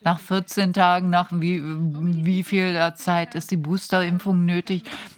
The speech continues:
Was denken Sie oder was denkst du? Hm, wie viele gefälschte Impfpässe gibt es da? Gibt's sowas irgendwie?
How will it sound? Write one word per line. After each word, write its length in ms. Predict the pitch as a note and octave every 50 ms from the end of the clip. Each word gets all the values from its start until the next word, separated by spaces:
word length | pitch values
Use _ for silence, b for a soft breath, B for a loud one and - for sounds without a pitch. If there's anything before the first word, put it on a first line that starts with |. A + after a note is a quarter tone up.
| B -
Was 280 | A3 D4 D#4+ - - -
denken 760 | - F3+ G3 B3 C#4+ B3+ G#3+ - - - F3 E3+ E3 D#3 D3+ C#3+
Sie 420 | C3+ B2+ C3 C#3 C3+ C3 B2+ - -
oder 220 | E3 D#3+ D#3+ D3+
was 220 | D3+ D#3+ D3+ - -
denkst 340 | E3+ F3+ A3 C4 - -
du? 180 | - F3 D#3 D3 B B B B B B B B B
Hm, 340 | - F3+ F#3+ F#3 F#3 F#3 F3
wie 140 | E3+ G3 F#3
viele 360 | - G#3+ G3+ F#3 F#3 F#3 F3
gefälschte 480 | D#3 D#3+ - - F#3+ F#3+ F#3+ - - F#3+
Impfpässe 600 | F3 G3+ A#3 - - - G3+ E3+ E3 - - F3+
gibt 240 | D3+ D3+ - - -
es 180 | C#3+ C#3 -
da? 160 | - D#3+ D3+ D3
Gibt's 280 | C3 D3+ D3+ - -
sowas 680 | - F3 E3+ F#3 G#3+ G#3+ G#3+ A3 G#3 F#3+ F#3 - - - -
irgendwie? 460 | F#3 G3 G3 G#3 G#3 - A#3 C4